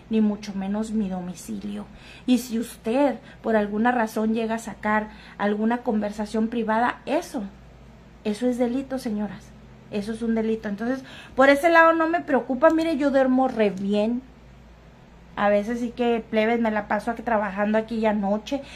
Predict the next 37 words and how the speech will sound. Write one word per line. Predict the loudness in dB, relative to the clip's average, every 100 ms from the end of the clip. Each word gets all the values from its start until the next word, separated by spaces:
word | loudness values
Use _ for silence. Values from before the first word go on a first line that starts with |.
| -20
Sí, | -6 -6 0
como | 2 4
les | 2 0
digo | 0
yo, | 0 -2
hasta | 0 2
donde | 2
estoy | -2 -4
haciendo | -2 -2 0
live, | 0 -2 -2
es | -2
mi | 0
mesita | 0 -2 -4 -4
de |
trabajo. | -2 -2 -4 -8 -14 -16
Si | -12
ustedes | -2 2
vieran | 2 2 0
todo | 4 6
el | 6
montonero | 2 0 -2 -2 -2 -2
de | -4
cosas | -6 -8 -8
que | -8
tiene | -4 -6
aquí, | -4 -6
se | -6
asustan. | -8 -12 -16 -12 -12 -12 -20 -20 -10 2
Pero | 2 2
son | 0 -2
cosas | -2 -2 -4
que | -4 -2
yo | 0
necesito | 0 -4 -6 -6 -4
para | -4
estar | -4 -6 -6
trabajando. | -6 -6 -6 -6 -6